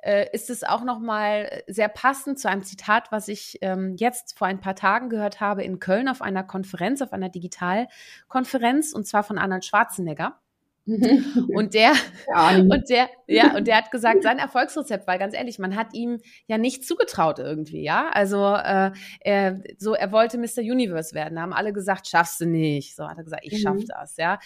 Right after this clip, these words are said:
Speaker 1: Dann wollte er in Showbusiness einsteigen und Schauspieler werden. "Na, schaffst du nicht, das machen viele." Hat er geschafft. Also, "Ich gehe jetzt in die Politik, ich werd Gouverneur von Kalifornien." "Schaffst du nicht." Doch, hat er
Speaker 2: Mhm.
Speaker 1: geschafft. Und warum?
Speaker 2: Ja.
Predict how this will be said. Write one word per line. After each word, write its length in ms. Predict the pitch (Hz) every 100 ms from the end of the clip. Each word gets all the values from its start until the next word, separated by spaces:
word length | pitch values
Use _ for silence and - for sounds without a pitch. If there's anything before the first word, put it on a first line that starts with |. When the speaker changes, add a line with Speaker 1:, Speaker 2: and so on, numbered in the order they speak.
| - -
Speaker 1:
Dann 100 | -
wollte 200 | 196 226
er 60 | 220
in 60 | 214
Showbusiness 520 | 233 233 208 185 165
einsteigen 580 | 156 156 - 156 151 160
und 100 | 160
Schauspieler 500 | 196 196 190 165 160
werden. 280 | 156 143 123
"Na, 240 | 127 127
schaffst 380 | - - 139 -
du 60 | 156
nicht, 300 | 147 139 -
das 100 | -
machen 200 | 160 160
viele." 380 | - 190 147 - _
Hat 160 | -
er 80 | 147
geschafft. 460 | 180 208 190 175 - _ - -
Also, 140 | 165
"Ich 160 | - -
gehe 120 | 208
jetzt 120 | 208
in 60 | 214
die 80 | 202
Politik, 480 | 220 208 202 233
ich 140 | 160 -
werd 160 | 151
Gouverneur 340 | - 180 175 170
von 140 | 160
Kalifornien." 720 | 165 180 170 208 208 185 147 - _
"Schaffst 460 | - - 127 - -
du 80 | 147
nicht." 460 | 143 143 139 -
Doch, 280 | 185 277 -
hat 120 | 156
er 80 | 214
Speaker 2:
Mhm. 40 | 240
Speaker 1:
geschafft. 380 | 247 214 -
Und 140 | 202 175
warum? 340 | 175 170 233
Speaker 2:
Ja. 80 | 359